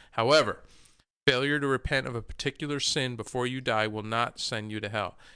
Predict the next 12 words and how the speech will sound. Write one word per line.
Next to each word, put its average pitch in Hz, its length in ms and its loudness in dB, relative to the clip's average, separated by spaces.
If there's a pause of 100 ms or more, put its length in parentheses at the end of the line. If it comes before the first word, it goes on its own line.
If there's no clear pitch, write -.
(100)
Christians 151 640 -4
are 139 80 -2
kept 120 380 -4
securely 110 960 -4
in 107 220 -8
Christ. - 480 -6 (260)
They 110 100 -2
do 110 160 -6
not 127 180 0
slip 151 300 0
out 127 240 2
of 135 240 0